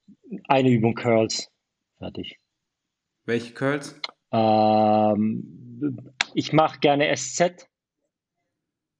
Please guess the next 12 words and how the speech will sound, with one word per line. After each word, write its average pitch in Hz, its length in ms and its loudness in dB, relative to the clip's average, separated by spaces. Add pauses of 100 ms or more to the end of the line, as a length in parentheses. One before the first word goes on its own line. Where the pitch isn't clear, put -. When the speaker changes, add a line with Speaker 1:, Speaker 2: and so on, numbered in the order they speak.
(460)
Speaker 2:
Stehend? 165 480 -2 (260)
Speaker 1:
Stehend, 151 460 -2 (120)
äh, 135 240 -6
weil's 131 280 -4
mich 131 220 -6
aber 127 160 -4
am 127 220 -4
Klimmzug 131 380 -6
am 127 160 -4
weitesten 139 420 -4
gebracht 139 440 -8
hat. 143 140 -12